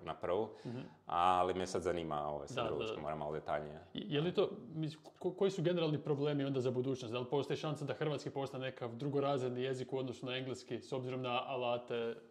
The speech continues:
Speaker 2: koje će, i-, ili očekuješ da će to konvergirati u nekom trenutku srednjoročno?
Speaker 1: Pa ja bih rekao da smo već odavno <laughs> ovaj
Speaker 2: Dobro.
Speaker 1: drugorazredni jezik, da smo, to je naša startna pozicija i zapravo stvari postaju sve bolje, bi ja rekao. Znači, prije,
Speaker 2: Ok.
Speaker 1: prije, recimo, konkretno tog, uh, Berta,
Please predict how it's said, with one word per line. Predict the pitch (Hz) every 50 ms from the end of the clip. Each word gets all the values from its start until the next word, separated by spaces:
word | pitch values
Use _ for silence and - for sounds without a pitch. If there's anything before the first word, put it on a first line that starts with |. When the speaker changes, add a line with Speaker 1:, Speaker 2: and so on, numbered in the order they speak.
| - _ -
Speaker 2:
koje | - 117 110
će, | - -
i-, | - 180 185
ili | - 196 180 170
očekuješ | 156 175 156 151 147
da | 135 -
će | -
to | 160
konvergirati | 143 - 147 139 135 127 131 131 123 113 123 - 127
u | 120
nekom | 117 117 113 117 113 110
trenutku | 117 117 113 113 113 - - - 120 - - _ -
srednjoročno? | - - 131 117 110 110 101 87
Speaker 1:
Pa | 85 95
ja | 98
bih | 98 101 107
rekao | 117 117 - - 110
da | 92 95 95 92
smo | - - 101 95
već | 98 92 -
odavno | 110 95 90 87 85 85 - - -
<laughs> | - - - - - - - - - - - - -
ovaj | 101 92 95 101 104
Speaker 2:
Dobro. | - -
Speaker 1:
drugorazredni | - 139 110 104 127 120 117 127 131 113 123 113
jezik, | 110 117 120 123 151 151 156 -
da | 117 120
smo, | - - 123 120 127 113 110 -
to | 143 135
je | 123 143
naša | 135 127 - -
startna | 107 - 117 - - 123
pozicija | - - 110 95 101 110 123 120 - 147 139 135 135 139 135 123
i | 117 113
zapravo | 110 110 - - 120 117 113
stvari | 113 - 120 113 110 -
postaju | 123 110 - 107 98
sve | - 107
bolje, | 92 85 95 87 78 76 67
bi | 67 73
ja | 73 73
rekao. | 76 76 76 - 82
Znači, | 80 87 87 - 92 82
prije, | - - 104 98 95 92 92 92
Speaker 2:
Ok. | 90 - - - - - - - - _ _ -
Speaker 1:
prije, | 104 98 92 92 92 90 90 92 92 92 - -
recimo, | - 104 104 104 113 98 92 95 95
konkretno | - 95 110 117 104 101 -
tog, | - 104 87 87
uh, | 98 95 95 92 87 85 87 87 - 87
Berta, | 98 98 98 - 160 151 151 147 - -